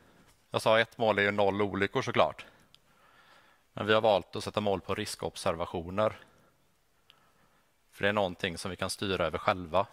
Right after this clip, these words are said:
Vi kan alltid hitta risker i våran verksamhet som vi tar hand om och åtgärdar. Olyckor händer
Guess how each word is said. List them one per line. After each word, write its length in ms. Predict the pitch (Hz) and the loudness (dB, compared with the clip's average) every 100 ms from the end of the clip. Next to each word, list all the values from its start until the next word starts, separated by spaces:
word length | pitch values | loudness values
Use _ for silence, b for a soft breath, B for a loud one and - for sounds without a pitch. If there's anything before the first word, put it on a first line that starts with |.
| b b b b _ _ _ | b b b b _ _ _
Vi 40 | - | -6
kan 180 | 98 101 | -4 -2
alltid 640 | - 107 - - 95 101 - _ b b b b b | -2 -2 -4 -6 -4 -4 -8 _ b b b b b
hitta 580 | - 120 110 _ - 85 | -6 -6 -6 _ -4 -2
risker 440 | 95 95 - 87 | -2 -8 -6 -4
i 20 | 87 | -2
våran 240 | 85 85 | -2 0
verksamhet 800 | 90 90 - 90 98 104 - - _ _ _ _ _ _ | 0 -2 -4 -6 0 0 -2 -10 _ _ _ _ _ _
som 200 | - 95 | -8 -6
vi 60 | |
tar 140 | 87 92 | -2 -2
hand 320 | 92 80 82 | 0 -2 -4
om 220 | 82 85 - _ _ _ _ _ _ _ | -6 -6 -14 _ _ _ _ _ _ _
och 100 | 90 | -6
åtgärdar. 540 | 85 - 87 78 113 - _ _ _ b b b b b b b b b b b b _ | -6 -2 -2 -2 -8 -14 _ _ _ b b b b b b b b b b b b _
Olyckor 440 | 123 95 95 - | -2 0 0 -2
händer 600 | 98 98 82 82 95 95 | 0 0 0 -4 -4 -4